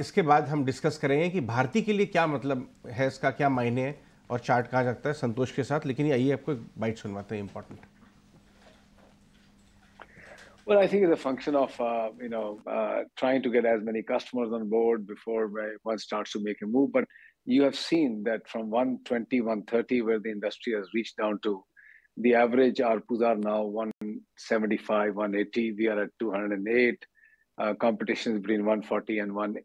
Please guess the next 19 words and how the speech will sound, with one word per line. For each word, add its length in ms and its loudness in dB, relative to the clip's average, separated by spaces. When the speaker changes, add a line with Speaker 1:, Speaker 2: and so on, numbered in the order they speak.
Speaker 2:
eighty, 320 -2
one 180 -2
ninety. 320 0
So 220 0
it 140 0
has 220 4
improved. 520 4
It's 160 -12
taken 260 0
a 60 2
much, 580 -4
much 320 -4
slower 260 4
pace 340 -4
than 100 -2
I 80 0
would 160 0
have 100 0
imagined. 460 -4